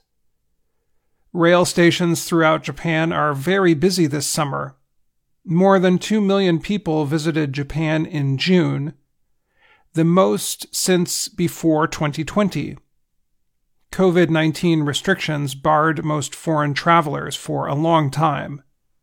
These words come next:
Kevin Kani was visiting Japan from Germany.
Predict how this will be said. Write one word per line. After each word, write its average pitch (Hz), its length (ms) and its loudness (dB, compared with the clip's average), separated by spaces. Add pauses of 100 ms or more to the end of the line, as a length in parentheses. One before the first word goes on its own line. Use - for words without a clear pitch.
(1400)
Kevin 180 720 0
Kani 156 800 0
was 165 220 0
visiting 165 500 2
Japan 147 480 -2
from 143 220 -2
Germany. 175 540 0